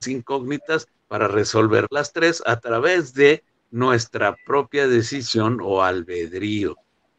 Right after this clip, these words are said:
¿Y cómo lo ve Dios? ¿Cómo lo plantea Dios? Dice, si tú piensas siempre bien, fíjense, ¿eh? Si yo pienso siempre bien, y aunque vengan cosas fue-, de afuera mal y que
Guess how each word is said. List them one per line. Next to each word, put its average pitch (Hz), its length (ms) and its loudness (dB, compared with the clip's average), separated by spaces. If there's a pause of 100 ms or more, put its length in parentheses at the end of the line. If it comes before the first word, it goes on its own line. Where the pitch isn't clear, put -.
(320)
¿Y 151 180 -6
cómo 247 320 4
lo 220 200 6
ve 233 200 8
Dios? 240 340 0
¿Cómo 196 260 -4
lo 180 160 2
plantea 160 440 -4
Dios? 160 260 2
Dice, 131 320 -2
si 123 200 -2
tú 226 220 -8
piensas 214 520 0
siempre 175 480 0
bien, 170 460 0 (640)
fíjense, 156 360 0
¿eh? 175 180 0 (480)
Si 135 220 -6
yo 226 280 6
pienso 233 420 0
siempre 196 520 0
bien, 147 420 4 (640)
y 131 80 -2
aunque 131 320 4
vengan 202 440 4
cosas 185 460 -2
fue-, 143 300 4
de 123 160 -2
afuera 123 460 0
mal 117 440 2
y 113 100 -4
que 104 140 -12